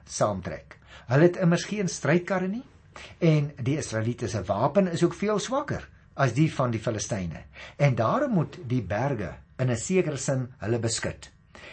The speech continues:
En wanneer die strijdleers van Saul nou sigbaar word,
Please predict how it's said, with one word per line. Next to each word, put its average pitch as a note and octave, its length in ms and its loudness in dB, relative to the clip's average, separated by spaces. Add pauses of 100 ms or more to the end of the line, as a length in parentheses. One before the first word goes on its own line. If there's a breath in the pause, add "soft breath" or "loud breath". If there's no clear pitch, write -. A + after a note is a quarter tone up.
(200 loud breath)
En F2+ 380 -6
wanneer G#3 360 6
die C3 80 -2
strijdleers D3+ 1200 2 (360 soft breath)
van B2 360 2
Saul A3 500 4
nou A#2 180 0
sigbaar G#2+ 560 2
word, E2 320 -12